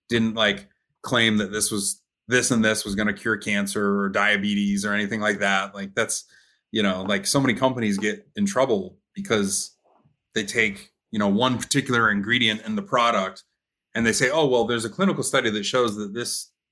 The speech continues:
you know, helps with blood sugar. So I'm gonna tell people it cures diabetes." I'm like, "Yeah, that's, that's not gonna end well for you. Um, that's, that's not gonna be good." So, uh,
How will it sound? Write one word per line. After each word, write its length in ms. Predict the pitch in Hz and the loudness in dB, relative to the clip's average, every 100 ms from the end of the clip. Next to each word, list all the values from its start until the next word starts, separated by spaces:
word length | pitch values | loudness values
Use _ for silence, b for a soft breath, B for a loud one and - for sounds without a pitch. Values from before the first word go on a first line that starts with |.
| - | -4
you 80 | 110 | 0
know, 100 | 104 | 2
helps 260 | 113 - | 2 0
with 240 | 104 95 - _ | 0 0 -4 _
blood 260 | 123 131 | 0 0
sugar. 460 | 131 117 98 90 - _ _ - | 2 0 0 -6 -12 _ _ -10
So 180 | - 107 | 0 2
I'm 120 | 113 | 4
gonna 180 | 135 113 | 2 2
tell 200 | 131 104 | 0 0
people 300 | 123 107 104 | 2 2 0
it 120 | 101 | -2
cures 260 | - 113 101 | 0 0 2
diabetes." 500 | 104 98 107 101 98 | 2 0 0 -2 -2
I'm 100 | 98 | -2
like, 220 | 95 92 _ _ _ _ _ _ _ _ _ _ _ _ _ - | -2 -8 _ _ _ _ _ _ _ _ _ _ _ _ _ -2
"Yeah, 240 | 117 110 | 2 4
that's, 320 | 101 110 - - | 4 0 -2 -4
that's 340 | 110 110 - | -2 -2 -2
not 140 | 107 | -4
gonna 180 | 101 98 | -2 -4
end 180 | 95 98 | -2 -4
well 220 | 95 92 | -2 -4
for 240 | 95 101 90 | -4 -8 -8
you. 240 | 90 - _ - | -12 -18 _ -2
Um, 580 | 101 95 92 92 90 - _ - | 0 0 -2 -8 -14 -18 _ -6
that's, 220 | 98 98 | -4 -4
that's 260 | 95 98 101 | -2 -2 2
not 80 | |
gonna 140 | 95 95 | 0 0
be 80 | 90 | -2
good." 260 | 98 90 | -2 -2
So, 340 | - 95 90 - B B B B B B B B _ | 0 0 0 -8 B B B B B B B B _
uh, 600 | 113 110 110 110 110 107 | -2 0 0 -2 -6 -10